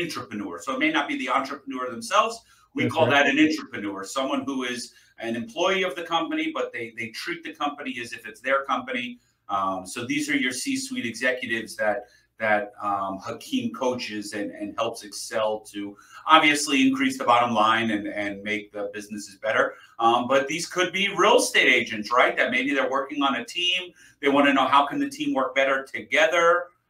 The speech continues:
Speaker 1: Um, how would you relate that to, to someone that is in the real estate game? 'Cause obviously there's a lot of people listening to this, but, you know, my, my network is, is real estate investors and agents. Uh, but someone, let's say they work on a team of, of five agents. What, what could you help them with?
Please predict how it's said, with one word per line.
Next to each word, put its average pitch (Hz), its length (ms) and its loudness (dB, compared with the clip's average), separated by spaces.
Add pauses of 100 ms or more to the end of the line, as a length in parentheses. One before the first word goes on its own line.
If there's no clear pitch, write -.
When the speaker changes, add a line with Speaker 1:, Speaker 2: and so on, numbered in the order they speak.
(100)
Speaker 1:
Um, 107 400 2
how 196 160 6
would 220 120 0
you 208 120 -2
relate 160 480 4
that 139 240 4
to, 135 260 -2
to 131 140 -8
someone 151 360 -2
that 131 300 0
is 123 280 -12 (280)
in 160 140 2
the 143 100 4
real 170 200 6
estate - 260 -2
game? 104 160 -8
'Cause 135 140 -6
obviously 170 340 0
there's 135 180 -4
a 139 60 -2
lot 147 160 2
of - 80 -6
people 131 240 -4
listening 117 400 -6
to 113 80 -12
this, 113 140 -10
but, 113 260 -6 (260)
you 135 80 -2
know, 127 140 0
my, 131 300 2
my 127 200 -2
network 127 600 2
is, 113 420 -6
is 107 240 -16
real 135 260 0
estate 123 360 -6
investors 113 600 -8
and - 120 -12
agents. 117 580 -8 (260)
Uh, 104 260 -2
but 120 200 -4
someone, 170 300 2
let's 185 180 0
say 180 140 0
they 170 120 0
work 170 220 2
on 156 120 0
a 151 100 0
team 165 340 -6
of, 147 240 2
of 139 300 -4
five 147 320 2
agents. 151 500 -4
What, 151 260 -6
what 170 160 -2
could 196 120 -12
you 170 80 -4
help 135 200 -2
them 104 140 -10
with? - 120 -14